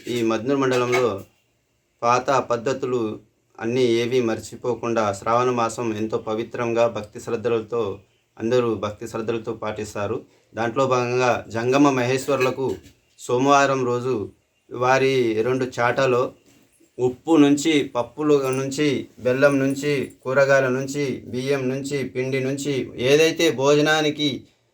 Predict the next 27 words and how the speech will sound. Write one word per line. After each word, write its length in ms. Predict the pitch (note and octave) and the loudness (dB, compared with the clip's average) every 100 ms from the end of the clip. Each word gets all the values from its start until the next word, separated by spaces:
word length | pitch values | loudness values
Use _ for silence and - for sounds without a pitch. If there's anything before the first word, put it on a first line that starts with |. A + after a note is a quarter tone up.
| _ - | _ -8
ఏ-, 320 | B2 C3 C3+ C3+ | -2 0 4 4
అన్నీ 400 | G2+ B2+ D3 E3 | 4 2 4 4
ఏవైతే 480 | D3+ C#3+ D3+ D3+ | 6 6 6 4
అవసరాలు 420 | C3+ C3 D#3 D3+ C#3 | 2 2 4 4 4
ఉంటాయో 500 | C3+ B2+ B2 D#3 - - | 0 2 2 2 0 -4
అవి 140 | C3 C3 | -2 0
అన్నీ 480 | C3+ E3 E3 C3 - - | 0 0 0 -2 -6 -6
సాహిత్య 440 | B2+ D#3 D#3+ D#3+ | 0 0 2 2
రూపంలో, 520 | C#3+ C#3 C#3 C3+ C#3+ E3+ | 2 2 -2 0 0 0
సీదా 540 | - C#3 D3 D#3+ D#3 | -2 -2 2 6 6
అనే 260 | D3 D3 C3+ | 4 0 -2
రూపంలో 540 | C3 C3 B2 C3 - - _ _ A2+ | -4 -6 -4 -2 -4 -6 _ _ -4
జంగమ 320 | C3 D3+ D#3+ | 0 2 2
మహేశ్వరులకు, 840 | D3 C#3+ C3+ C#3 C3 C3 C3+ E3 - _ _ - - | 2 0 -2 0 2 0 0 -8 -8 _ _ -14 0
ఆ, 40 | C3 | 4
ఆహ్వానించి 1000 | C3 B2+ C3+ E3 D#3+ C#3+ B2+ C3+ D#3+ - | 6 6 6 6 4 0 -2 -4 -6 -4
పాద 280 | C3 C#3+ D#3+ D#3 | -2 2 2 0
పూజ 140 | D3 | -4
చేసి, 600 | C#3+ C3 B2 A#2 C3 E3+ - _ _ - B2 | -2 0 -2 -2 -4 -4 -8 _ _ -8 -2
ఆ, 680 | C3+ C3+ C3 C3 C3 B2+ B2 - _ _ - - | 0 2 2 2 0 -2 -6 -14 _ _ -16 -6
శంకు 420 | C#3 C#3+ D#3 D#3 | -4 -2 0 2
గంట 280 | C#3+ D3 D3 | 4 2 4
పూజ 360 | D3 C#3+ C#3+ C#3+ | 2 2 -2 0
చేసిన 360 | C3+ C3 C3+ | 0 -4 -2
అనంతరం 680 | B2 A#2+ D3 D3+ D#3 C#3 - - _ - | -2 0 0 4 4 4 -2 -12 _ -8
రెండు 280 | C3 D3 C#3+ | 0 2 0
చాటలో 680 | C#3+ C#3+ D3+ D3 C#3+ E3+ | 2 4 4 4 2 0